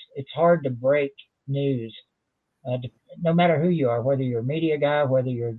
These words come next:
B B D or Jackpot or Rob. I mean, it, it's just hard with all the people out there, you know, on their Twitter machine,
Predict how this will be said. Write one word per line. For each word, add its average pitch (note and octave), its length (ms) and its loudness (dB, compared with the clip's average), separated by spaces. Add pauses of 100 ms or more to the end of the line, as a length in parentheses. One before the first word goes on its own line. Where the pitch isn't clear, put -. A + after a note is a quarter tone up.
(220)
B C#3 180 -2
B C#3+ 120 -2
D C#3+ 280 -2
or B2+ 100 0
Jackpot C#3+ 640 -2
or A#2 140 -2
Rob. C3 420 0
I B2 140 -8
mean, B2 340 -10 (920)
it, - 220 -4
it's D3+ 280 -4
just C#3+ 240 -4
hard D3+ 340 2
with B2+ 180 -2 (420)
all C3+ 220 6
the C3+ 260 0 (120)
people D#3 380 -2
out B2+ 260 -2
there, C3 320 0 (1600)
you D3 80 -4
know, C3+ 280 0 (140)
on D3 160 0
their D3+ 160 -2 (100)
Twitter E3 260 2
machine, D3+ 720 -4